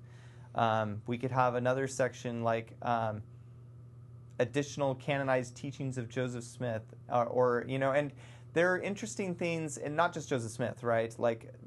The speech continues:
there are interesting and important revelations that have, um, affected the church in large ways that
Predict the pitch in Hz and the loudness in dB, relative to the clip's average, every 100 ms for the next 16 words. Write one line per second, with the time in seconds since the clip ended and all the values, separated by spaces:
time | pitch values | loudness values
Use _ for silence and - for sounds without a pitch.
0 | 135 135 135 131 127 - 131 - - 135 | 0 2 6 6 6 2 -4 -6 -4 -2
1 | 127 120 117 123 127 120 117 113 110 117 | -2 -2 -2 0 0 0 2 2 2 -2
2 | 120 120 113 110 110 110 120 110 107 104 | -2 -4 -6 -2 -2 0 0 2 2 0
3 | 110 - 110 110 107 110 - 113 139 135 | -6 -8 -4 -2 -4 -6 -4 2 2 2
4 | 127 113 - 135 117 - - 127 117 113 | -2 -4 -4 -2 -4 -6 -10 -8 -4 -2
5 | 113 117 123 120 113 120 | -2 0 2 2 0 -4